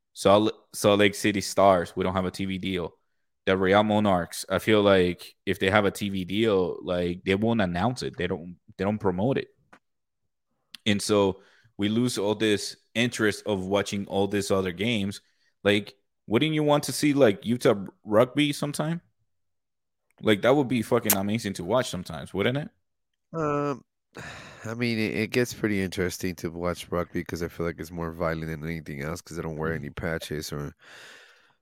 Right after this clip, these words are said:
Speaker 2: or anything like that, you know?
Speaker 1: Yeah.
Speaker 2: So, I mean, it could make a hu-, huge interest to, to watch 'em play.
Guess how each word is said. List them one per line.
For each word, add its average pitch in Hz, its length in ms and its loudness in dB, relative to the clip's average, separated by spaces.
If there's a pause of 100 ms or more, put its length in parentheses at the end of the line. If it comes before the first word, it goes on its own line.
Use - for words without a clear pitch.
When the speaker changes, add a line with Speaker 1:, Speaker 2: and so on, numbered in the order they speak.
Speaker 2:
or 98 160 -2
anything 87 280 -4
like - 160 -8
that, 62 140 -6
you 58 100 -8
know? 57 80 -6
Speaker 1:
Yeah. 113 140 4
Speaker 2:
So, 58 400 -4 (800)
I 85 100 -8
mean, 82 240 -8 (1040)
it 120 180 2
could 107 420 6
make 107 220 4
a 98 100 4
hu-, 98 220 2
huge - 380 0
interest 90 520 -4
to, 80 360 -10 (140)
to - 120 -6
watch 92 340 2
'em 82 140 -8
play. 87 400 -2